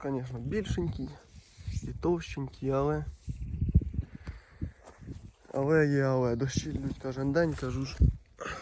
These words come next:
не встигаємо. Ні полоть, тільки пропололи, опять бур'ян пішов, тільки пропололи, опять бур'ян. Це, коротше, просто жах. В цьому році з бур'янами.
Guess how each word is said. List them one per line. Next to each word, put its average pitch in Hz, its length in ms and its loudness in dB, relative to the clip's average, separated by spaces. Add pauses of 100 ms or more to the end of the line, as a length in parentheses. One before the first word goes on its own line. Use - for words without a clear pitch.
(160)
не 139 280 -2
встигаємо. 135 600 2 (1000)
Ні 131 120 -6
полоть, 143 400 4
тільки - 260 -2
пропололи, 143 680 4
опять 123 340 4
бур'ян 123 360 0 (100)
пішов, 123 240 -10
тільки 135 240 -8
пропололи, 135 560 -4
опять 120 300 -2
бур'ян. 120 300 -4 (760)
Це, - 180 -2
коротше, 131 360 0
просто - 420 -2 (480)
жах. 123 420 -2 (2250)
В - 80 -20
цьому 143 340 0
році 135 240 -2
з 131 60 -6
бур'янами. 143 680 0